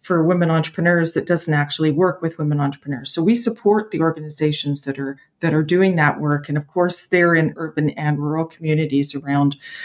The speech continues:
the country. And so regardless of where you're located, we want to ensure that,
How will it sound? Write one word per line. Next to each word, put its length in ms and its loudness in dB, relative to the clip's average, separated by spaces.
the 80 2
country. 560 -2
And 200 2
so 200 2
regardless 760 2
of 300 0
where 260 4
you're 220 4
located, 580 2
we 140 2
want 240 0
to 100 -2
ensure 420 0
that, 440 -4